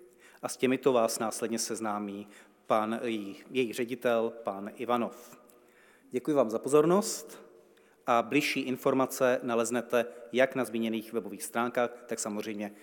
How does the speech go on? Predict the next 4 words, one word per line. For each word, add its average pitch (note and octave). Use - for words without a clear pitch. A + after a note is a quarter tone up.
v G#2+
tiskové G#2+
zprávě. G2+
Děkuji. G#2